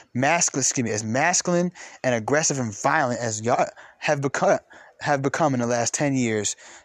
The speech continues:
ten, twenty, thirty years, niggas is still stepping up in, in front of you. When y'all see women doing all this violent shit to men, y'all stand back and pull out y'all cameras and laugh. No, go stop that hoe. Y'all so gangster with each other all the time. Bitches fight bitches in the,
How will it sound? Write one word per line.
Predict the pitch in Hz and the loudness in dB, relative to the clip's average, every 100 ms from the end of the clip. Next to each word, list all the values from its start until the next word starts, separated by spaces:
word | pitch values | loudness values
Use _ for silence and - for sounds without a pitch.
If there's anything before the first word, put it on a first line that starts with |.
| - | -4
ten, | 160 143 | -2 0
twenty, | - 135 127 | 0 0 0
thirty | - 143 139 | 2 2 2
years, | 131 110 101 98 - - _ _ _ _ - | 2 2 0 -4 -10 -20 _ _ _ _ -4
niggas | 135 160 | 0 2
is | 139 123 117 | 2 2 0
still | - 196 135 | 2 4 4
stepping | - 139 127 | 2 0 0
up | 127 - | -2 -2
in, | 123 - | -8 -8
in | 127 | -10
front | - 117 | -4 -4
of | 101 | -4
you. | 95 - _ _ _ _ _ _ | -10 -16 _ _ _ _ _ _
When | 110 104 | -8 -2
y'all | 107 151 | 0 2
see | - 185 | 2 0
women | 147 165 | 2 2
doing | 139 127 | 2 2
all | 143 | 2
this | 135 120 | 0 0
violent | 127 151 147 | 2 2 0
shit | 156 | 0
to | 160 | 0
men, | 151 123 110 | 0 0 0
y'all | 113 113 | -2 -2
stand | - 139 131 | 0 0 0
back | 127 110 | -2 -4
and | 101 - | -8 -2
pull | 139 | -2
out | 127 | 0
y'all | 131 | -2
cameras | - 131 120 107 | -2 -2 -2 -4
and | 98 | -2
laugh. | 113 101 - - - _ _ _ - | -2 -2 -4 -12 -20 _ _ _ -4
No, | 151 139 104 | 0 2 0
go | 110 151 | 2 0
stop | - 156 139 | 2 0 0
that | - 117 | 0 -2
hoe. | 113 101 - 147 123 | 0 -2 -6 -4 0
Y'all | 127 | 2
so | - 175 | 4 2
gangster | 143 175 190 180 | 4 2 2 2
with | 165 | 2
each | 156 | 2
other | 170 156 | 4 6
all | 151 | 4
the | 139 | 2
time. | 135 101 98 _ _ _ _ _ _ _ 151 | 0 -2 -6 _ _ _ _ _ _ _ 0
Bitches | 165 151 | 0 0
fight | - 165 156 | 0 0 2
bitches | 170 165 151 | 0 0 2
in | |
the, | 147 | 0